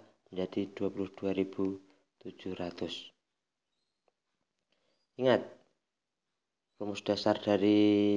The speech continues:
rata-rata. Rata-rata adalah harga total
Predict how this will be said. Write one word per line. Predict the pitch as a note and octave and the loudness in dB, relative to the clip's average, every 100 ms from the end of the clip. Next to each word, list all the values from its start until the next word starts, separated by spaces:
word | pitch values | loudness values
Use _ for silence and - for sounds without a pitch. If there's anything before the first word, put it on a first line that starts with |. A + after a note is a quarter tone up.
| G#2 G2+ | 2 2
rata-rata. | G2+ - G2 - G2+ D2+ - _ _ _ _ _ _ _ _ _ _ | 2 2 2 4 2 2 -12 _ _ _ _ _ _ _ _ _ _
Rata-rata | G2+ - G2+ F#2+ - A2 D3+ - _ _ _ - | -6 0 2 2 4 2 2 -8 _ _ _ -20
adalah | G#2 - F#2 F#2+ B2 - _ _ _ _ _ _ _ _ _ _ _ _ _ _ _ _ _ _ _ - | -10 -4 0 0 -2 -8 _ _ _ _ _ _ _ _ _ _ _ _ _ _ _ _ _ _ _ -10
harga | G2+ G2 G#2 G2 | -10 -6 -6 0
total | G2 F#2+ G2 A2 | -2 2 2 2